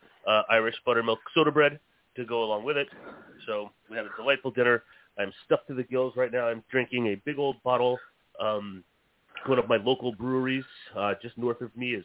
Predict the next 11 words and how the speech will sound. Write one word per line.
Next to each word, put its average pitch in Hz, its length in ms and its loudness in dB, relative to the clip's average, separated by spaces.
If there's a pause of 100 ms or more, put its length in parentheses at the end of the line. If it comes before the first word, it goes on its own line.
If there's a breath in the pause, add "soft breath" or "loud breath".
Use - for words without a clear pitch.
Moylan's, 143 480 -4 (560 loud breath)
and, 101 240 -2
uh, 98 280 0
they 104 100 -4
make, 110 240 -4 (260)
uh, 98 180 0 (120)
for 107 80 -8
this 101 160 -8 (140)
season, 104 320 -8
they 98 80 -6
make 98 220 -6